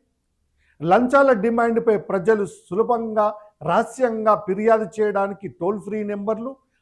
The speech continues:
ఆన్‌లైన్ పోర్టళ్లను బలోపేతం చేయాలి. భూభారతి వంటి వ్యవస్థ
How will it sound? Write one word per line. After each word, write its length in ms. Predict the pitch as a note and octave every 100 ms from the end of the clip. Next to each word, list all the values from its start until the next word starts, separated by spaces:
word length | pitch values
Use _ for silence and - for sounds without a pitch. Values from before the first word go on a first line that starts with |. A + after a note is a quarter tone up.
| _
ఆన్‌లైన్ 600 | C#3+ B3+ B3+ B3 A#3+ A3
పోర్టళ్లను 640 | - G#3 G#3+ A3 G#3 G#3 F3+
బలోపేతం 640 | B2+ D3 G3 G#3 G#3+ A3
చేయాలి. 420 | A3 A3 A3+ B3 - _ _ _ _ _ _ _ _ -
భూభారతి 680 | C#3+ B3+ C#4+ C#4+ C4 B3+ A#3+
వంటి 360 | G#3+ G#3+ G#3+ G3
వ్యవస్థ 500 | D3 F3 G#3 -